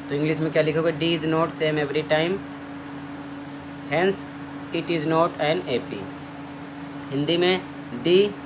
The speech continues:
चाहो तो सारवंतर लिख सकते हो, हर बार एक जैसा नहीं है, अतः संख्याओं की सूची एपी नहीं है।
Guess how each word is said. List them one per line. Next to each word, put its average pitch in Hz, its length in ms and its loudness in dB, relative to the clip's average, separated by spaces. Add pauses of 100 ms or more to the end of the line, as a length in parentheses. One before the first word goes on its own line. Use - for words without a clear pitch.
(260)
चाहो 151 240 8
तो 160 120 -2
सारवंतर 139 520 2
लिख 156 140 -2
सकते 165 300 -2
हो, 165 240 0 (340)
हर 175 140 8
बार 151 260 8
एक 156 240 2
जैसा 151 280 2
नहीं 143 280 0
है, 180 240 2 (320)
अतः 160 220 4
संख्याओं 147 420 -2
की 147 120 -2
सूची 143 520 -2
एपी 156 280 0
नहीं 127 380 0
है। - 160 -8